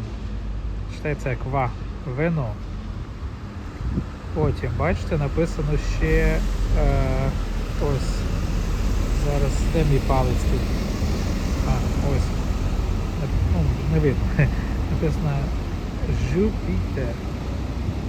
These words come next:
Ну, Юпітер, коротше. Правильно? О, дивіться, і вулиця П'єра Легран. Чи, а як звали того композитора? Він також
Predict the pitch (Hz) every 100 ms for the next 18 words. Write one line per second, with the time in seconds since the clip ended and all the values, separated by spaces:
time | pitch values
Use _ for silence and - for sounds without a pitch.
0 | - - 156 117 - 160 190 240 180 -
1 | - - - 117 - - - - - -
2 | - - - - - - - - - 151
3 | 156 160 156 - - - - - - -
4 | - - - - - - - - - -
5 | 156 127 147 - 139 156 - - - -
6 | 143 135 - 143 - - 123 - - -
7 | - - - - - - - - - -
8 | - - - - 185 - - - - -
9 | - - - - - - - - - -
10 | - - - - - - 170 - - -
11 | - - - - - - - - - -
12 | - - - - - - - 247